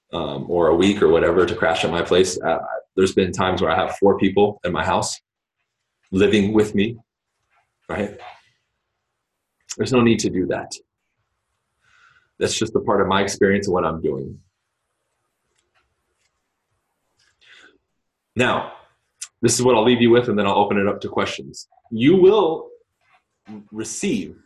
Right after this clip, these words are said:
a lot of information that's conflicting all the time. Maybe what I just told you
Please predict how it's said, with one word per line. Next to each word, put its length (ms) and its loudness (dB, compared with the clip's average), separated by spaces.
a 60 -12
lot 240 -2
of 120 -4
information 800 -6
that's 160 -10
conflicting 640 -8
all 160 -6
the 80 -8
time. 380 -12
Maybe 160 -4
what 160 -2
I 80 0
just 220 -6
told 240 0
you 260 -4